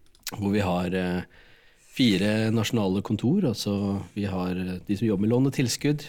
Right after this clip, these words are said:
Vi har kommune og marked, som er litt salgsapparatet vårt. Vi har, har, eh, kunnskap,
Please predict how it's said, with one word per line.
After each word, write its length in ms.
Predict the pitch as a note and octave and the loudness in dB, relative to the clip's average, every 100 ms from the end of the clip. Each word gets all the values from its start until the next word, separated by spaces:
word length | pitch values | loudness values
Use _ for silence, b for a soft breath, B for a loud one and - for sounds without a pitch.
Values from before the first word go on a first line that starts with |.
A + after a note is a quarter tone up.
| - | -10
Vi 60 | G#2 | -8
har 100 | F#2 | -4
kommune 340 | - A#2+ G#2+ | 2 4 4
og 60 | A2+ | 2
marked, 380 | A2 - G#2+ | 0 -2 -6
som 180 | - A2+ | -4 -2
er 140 | G#2 G2+ | 0 0
litt 180 | G2+ | -2
salgsapparatet 720 | - A#2+ B2 - A#2 A#2+ A#2 A#2+ | -2 0 0 -2 -2 -2 -2 -2
vårt. 300 | B2 - - | -4 -4 -6
Vi 160 | G#2 | -4
har, 320 | G2 F#2+ F#2+ F#2+ - B B B B B B - | -4 -4 -4 -4 -8 B B B B B B -12
har, 260 | - F2+ F2 | -2 0 0
eh, 500 | F2+ F2+ F2+ F2+ F2+ F2+ b b - - E2+ E2 | 0 -2 -2 -2 -4 -6 b b -16 -14 -14 -14
kunnskap, 640 | - C3 F#2 - E3 - | -2 0 0 -2 -4 -4